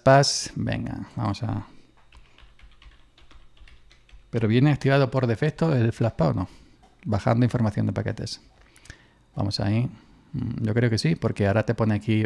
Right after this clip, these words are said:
¿veis? Todos los usuarios, remoto flash hub. Ah, que está bajando la info.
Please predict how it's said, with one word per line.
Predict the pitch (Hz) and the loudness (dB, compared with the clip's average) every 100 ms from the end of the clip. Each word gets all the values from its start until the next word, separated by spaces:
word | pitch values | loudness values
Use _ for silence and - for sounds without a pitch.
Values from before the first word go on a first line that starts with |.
| - | -2
¿veis? | 104 117 127 | 0 2 0
Todos | - 107 | 0 0
los | 104 135 | 0 0
usuarios, | 110 120 135 135 131 - | 2 4 6 4 2 -6
remoto | - 107 110 120 127 113 | -4 2 4 4 2 0
flash | - 98 - | 2 -2 0
hub. | 165 - - - - - - - - - | -4 -4 -20 -20 -20 -20 -20 -20 -20 -18
Ah, | - 98 104 | -4 -2 0
que | |
está | - - | -2 0
bajando | 101 104 107 | 2 2 2
la | 104 107 | 2 2
info. | 110 135 | 0 -2